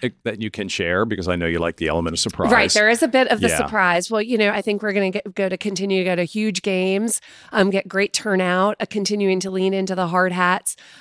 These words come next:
Speaker 2: and but thinking about new ways to connect with that audience. I mean, it's a great way for us to think about that next generation homeowner
Speaker 1: Mm-hmm.
Speaker 2: and that younger generation
Speaker 1: Yep.
Speaker 2: of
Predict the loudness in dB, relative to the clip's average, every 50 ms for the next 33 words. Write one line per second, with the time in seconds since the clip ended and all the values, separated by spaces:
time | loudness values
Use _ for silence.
0 | -2 2 2 2 4 2 0 0 0 -2 -2 -2 0 -2 -4 -2 0 0 -2 0
1 | 0 0 0 0 0 -2 -2 -2 -2 -4 -6 -6 -4 -4 -4 -4 -6 -8 -10 -10
2 | -8 -6 -6 -2 -2 -2 0 0 2 0 0 0 -2 -2 -2 -2 0 0 -2 -2
3 | -2 -4 -4 -2 0 0 0 -2 -2 -2 0 0 0 -2 -2 0 0 0 2 0
4 | -2 -2 -4 -4 -2 -2 -2 0 0 -2 0 0 2 4 2 2 0 -4 -12 -20
5 | -20 -20 -10 _ 0 0 2 4 2 2 2 2 -2 -2 0 2 2 2 4 4
6 | 4 2 2 2 0 0 2 2 2 4 4 4 6 6 6 4 4 2 0 -4
7 | -10 -10 -10 -8 -2 2 4 4 4 4 2 2 2 2 4 4 4 2 2 0
8 | 0 0 2 2 4 4 4 4 4 2 2 4 2 2 0